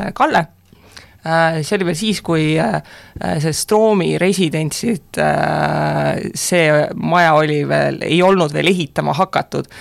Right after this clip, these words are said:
Et, et seal üritusel nagu osad vist, äh, ostsid, müüsid nagu neid viimaseid vabu Stroomi residentsid ja nagu neid, äh, äh, neid pindu.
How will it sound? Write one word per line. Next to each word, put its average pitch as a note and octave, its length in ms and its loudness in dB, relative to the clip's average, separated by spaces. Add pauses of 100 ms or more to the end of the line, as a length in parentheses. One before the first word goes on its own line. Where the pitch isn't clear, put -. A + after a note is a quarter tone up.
(180)
Et, D3 240 -2
et C#3 100 -6
seal F3 300 2
üritusel C#3+ 640 0
nagu D3 220 0 (160)
osad D3+ 260 -2
vist, - 320 -10
äh, C#3 460 0 (180)
ostsid, E3 400 -4
müüsid F3+ 500 0
nagu D3 220 0
neid D3 160 -2
viimaseid D#3+ 520 0
vabu F3 280 -2
Stroomi F3+ 340 -4
residentsid D#3+ 540 -8
ja D3 80 -4
nagu D3 260 -6
neid, D3 380 -8
äh, D3+ 400 -4 (480)
äh, D3+ 240 -6
neid D3 180 -6
pindu. G#3 380 -2